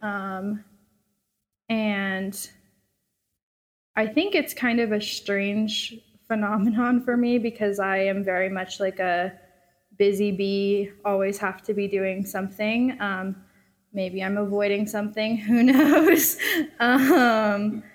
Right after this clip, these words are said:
but I think silent retreat is, like, the one place,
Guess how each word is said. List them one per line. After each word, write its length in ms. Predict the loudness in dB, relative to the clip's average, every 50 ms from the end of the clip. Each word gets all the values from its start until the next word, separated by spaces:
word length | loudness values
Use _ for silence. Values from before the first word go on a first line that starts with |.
| _ _ _ _ _
but 240 | 0 0 0 0 0 0
I 120 | 0 0
think 260 | 2 2 2 2 0 0
silent 380 | -2 0 0 0 0 0 -2
retreat 640 | -4 -4 -4 -4 -2 0 2 2 2 0 -2 -4 -2
is, 300 | 0 0 0 0 -2 -2
like, 480 | -2 -2 0 -2 -2 -6 -10 -16 -20 _ _ _ _ _ _ _ _ _ _ _ _ _ _ 0
the 100 | 2 2
one 340 | 2 0 0 0 0 -2
place, 720 | -2 0 0 2 2 2 0 -2 -4 -6 -6 -8 -10 -12